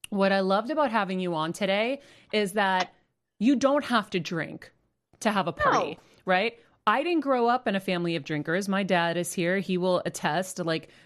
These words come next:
Speaker 1: there was some wine here and there, but I never grew up with, "Oh my God, I need to have a drink." I didn't know that. So I am the
Speaker 2: Right.
Speaker 1: person who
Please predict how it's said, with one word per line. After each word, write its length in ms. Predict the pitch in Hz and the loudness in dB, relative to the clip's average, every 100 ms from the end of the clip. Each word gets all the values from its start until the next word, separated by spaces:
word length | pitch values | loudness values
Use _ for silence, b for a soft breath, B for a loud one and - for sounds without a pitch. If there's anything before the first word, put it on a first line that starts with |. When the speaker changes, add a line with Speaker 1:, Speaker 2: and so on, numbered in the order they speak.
| b | b
Speaker 1:
there 160 | 208 247 | 2 4
was 260 | 254 233 | 2 2
some 240 | - 233 214 | 0 0 2
wine 380 | 208 202 208 | 2 2 2
here 240 | 208 208 208 | -2 -2 0
and 160 | 202 | 0
there, 460 | 180 175 175 175 170 b b 185 | 2 2 2 0 -2 b b 0
but 160 | 214 | 2
I 160 | 226 302 | 2 2
never 340 | 269 262 254 | 2 2 0
grew 320 | 202 202 196 | 0 2 4
up 220 | 190 190 175 | 4 2 0
with, 240 | 175 165 - | -2 -2 -2
"Oh 60 | 196 | 0
my 100 | 196 | 2
God, 220 | 185 180 | 2 0
I 40 | |
need 160 | 175 170 | 0 -2
to 60 | |
have 160 | 156 165 | -4 -4
a 40 | 170 | -6
drink." 260 | 208 170 - | -6 -6 -4
I 160 | 180 214 | -2 -2
didn't 340 | 254 196 190 | -2 -2 0
know 200 | 185 196 175 | 2 2 0
that. 280 | 139 - | -4 -6
So 320 | - 202 190 180 B B B | -4 0 0 -2 B B B
I 200 | 214 247 | -2 2
am 180 | 285 277 | 4 4
the 60 | 285 | 2
Speaker 2:
Right. 120 | 277 | -2
Speaker 1:
person 440 | - 220 214 226 214 | 0 -2 0 -2 0
who 440 | 202 170 170 | 0 0 0